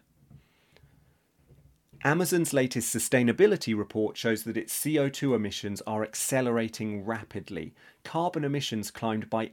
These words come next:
eighteen percent on twenty twenty levels, according to the report. In twenty nineteen, Jeff Bezos announced that the company would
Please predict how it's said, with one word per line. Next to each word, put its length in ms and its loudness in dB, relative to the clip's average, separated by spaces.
eighteen 560 -2
percent 560 -4
on 140 -6
twenty 420 -8
twenty 380 -6
levels, 500 -6
according 500 0
to 120 -14
the 100 -8
report. 600 -6
In 140 -2
twenty 340 2
nineteen, 640 0
Jeff 320 -4
Bezos 460 0
announced 400 -4
that 140 -8
the 60 -10
company 440 -6
would 160 -8